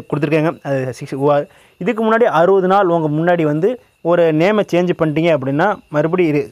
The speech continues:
சேஞ்ச் review கொடுத்தீங்க அப்படின்னா, அறுபது நாள் கழிச்சு தான் வந்து அந்த நேமை சேஞ்ச் பண்ண முடியும் அப்படின்னு சொல்லியிருக்காங்க.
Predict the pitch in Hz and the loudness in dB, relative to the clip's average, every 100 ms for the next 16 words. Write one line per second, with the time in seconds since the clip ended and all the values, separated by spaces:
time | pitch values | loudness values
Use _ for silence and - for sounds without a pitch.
0 | - 175 190 170 165 147 151 147 165 143 | -6 -2 0 0 0 0 -2 -2 0 0
1 | 151 190 151 151 175 170 160 190 190 151 | 0 -2 0 2 2 2 2 0 0 -2
2 | 160 156 165 180 202 - 143 156 208 - | -2 -4 -2 -2 -2 -10 -6 -2 -4 -6
3 | _ _ - 156 147 147 135 127 _ _ | _ _ -6 0 2 2 -2 -6 _ _
4 | 151 160 180 160 160 151 143 135 143 156 | -6 -2 -2 -2 -4 -2 -4 -2 0 0
5 | 135 147 143 135 131 127 123 | 0 -2 -2 -4 -2 -4 -6